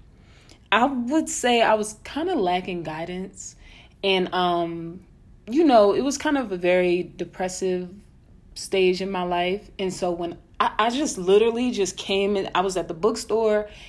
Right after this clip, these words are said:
and then that book, I just looked at it and I felt it, and I was just like, "Ooh, I want this book." It's a purple, really p-, beautiful purple book. And so, um, it stuck out to me, and I started reading a little bit, and I was like, "Yep, this is the one." And so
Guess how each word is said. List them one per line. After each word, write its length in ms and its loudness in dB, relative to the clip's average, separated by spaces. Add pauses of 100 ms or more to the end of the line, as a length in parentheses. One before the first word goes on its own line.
(160)
and 100 0
then 140 2
that 240 2
book, 220 4
I 80 0
just 260 -4
looked 320 0
at 140 2
it 120 0
and 140 -4
I 120 -10 (180)
felt 340 0
it, 160 -2
and 100 -4
I 100 -2
was 140 -6
just 180 -10
like, 280 -8
"Ooh, 300 -4 (360)
I 60 -4
want 240 0
this 160 -4
book." 220 -6
It's 160 -4
a 20 -8
purple, 440 -2
really 220 -2
p-, 280 -10 (320)
beautiful 480 -4 (100)
purple 380 -2
book. 320 0
And 180 -6
so, 340 -6 (440)
um, 360 -2
it 100 -2
stuck 220 -2
out 200 4
to 100 -4
me, 160 0
and 80 0
I 60 -2
started 340 0
reading 280 0
a 40 0
little 240 0
bit, 220 0
and 100 -2
I 80 -2
was 100 -6
like, 240 -4
"Yep, 360 2
this 180 -6
is 80 -10
the 120 -6
one." 380 -8 (520)
And 180 2
so 720 2